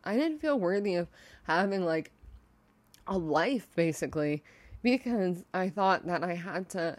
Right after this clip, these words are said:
have things to do it. And I'm just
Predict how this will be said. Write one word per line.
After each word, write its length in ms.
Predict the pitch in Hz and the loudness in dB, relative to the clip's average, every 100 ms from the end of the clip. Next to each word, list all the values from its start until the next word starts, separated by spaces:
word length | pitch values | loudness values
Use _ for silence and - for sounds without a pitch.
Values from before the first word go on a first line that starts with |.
| - | -10
have 420 | 160 190 175 170 | -4 2 2 0
things 560 | - 151 123 123 - - - | -4 -8 -6 -10 -14 -18 -6
to 100 | 180 | -4
do 280 | 151 156 131 | 0 0 0
it. 140 | 117 - - - - - _ | -4 -10 -20 -20 -20 -20 _
And 400 | 190 185 175 165 - | -2 0 0 -2 -4
I'm 300 | 180 175 180 | -2 0 0
just 320 | 160 147 - | -4 -8 -12